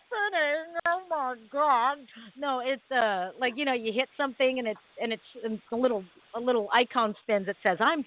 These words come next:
thinking." And, <laughs> uh, but I'm gonna try, I'm gonna try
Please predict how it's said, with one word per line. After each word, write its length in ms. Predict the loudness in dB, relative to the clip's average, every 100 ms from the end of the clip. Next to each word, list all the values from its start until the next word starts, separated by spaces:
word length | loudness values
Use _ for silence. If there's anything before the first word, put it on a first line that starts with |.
| _
thinking." 400 | -4 -4 -8 -12 -14 -16 _ _ _ _ _ _ _ -2 -2 -2
And, 220 | 2 2 2 -2 0
<laughs> 100 | 0 0 -6 -4 -6 -6 -8 -18 -14 -14 -14 -18 -4
uh, 420 | 4 6 6 6 2 0
but 140 | 2
I'm 140 | 2
gonna 160 | 0 -8 -8
try, 100 | -6
I'm 120 | -6
gonna 120 | -6 -4
try 140 | -4